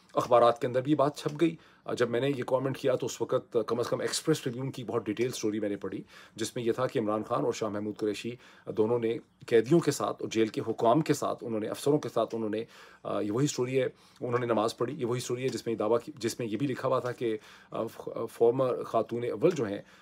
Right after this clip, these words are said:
अ, बुशरा बीबी जो हैं, उन्हें अडियाला जेल पहुंचा दिया गया है बनी गाला से। वहाँ उनकी इमरान खान से जो मु-, मुलाकात जो है होने वाली है।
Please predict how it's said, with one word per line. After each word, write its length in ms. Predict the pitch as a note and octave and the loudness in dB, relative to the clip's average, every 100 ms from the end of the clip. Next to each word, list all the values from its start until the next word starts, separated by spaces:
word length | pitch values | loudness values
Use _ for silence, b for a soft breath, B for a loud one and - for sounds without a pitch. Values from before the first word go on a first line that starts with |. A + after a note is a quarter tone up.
| b | b
अ, 120 | A2+ | -6
बुशरा 320 | A2 A2+ - A2+ | 0 0 2 2
बीबी 200 | A2 C3+ | 0 -2
जो 140 | B2 | -2
हैं, 140 | A#2+ | -4
उन्हें 360 | A#2+ A2 A#2 A2+ | -4 -2 0 0
अडियाला 380 | - G#2 A2 A#2 | -2 0 2 2
जेल 320 | A2 A2+ A2+ - | 0 -4 -6 -6
पहुंचा 240 | A2+ G#2+ | -2 0
दिया 180 | G#2+ B2+ | 0 0
गया 180 | B2 C3 | 0 0
है 80 | C3 | 0
बनी 200 | B2+ C3 | -2 -2
गाला 220 | B2 B2+ | 0 0
से। 180 | - - | -2 -6
वहाँ 180 | G2+ A2 | -4 -4
उनकी 220 | G#2 A2+ | -4 -4
इमरान 200 | G#2 G#2+ | -4 -4
खान 180 | A2+ G#2 | -6 -4
से 240 | A2 G#2 | -4 -4
जो 160 | - G#2 | -6 -6
मु-, 160 | G#2+ - | -6 -8
मुलाकात 420 | G#2+ G#2+ A2+ A2+ | -6 -2 -2 -2
जो 100 | A#2+ | 0
है 80 | G#2 | -2
होने 200 | G#2+ A#2 | -2 0
वाली 240 | B2 B2+ | 0 0
है। 140 | C3 | -4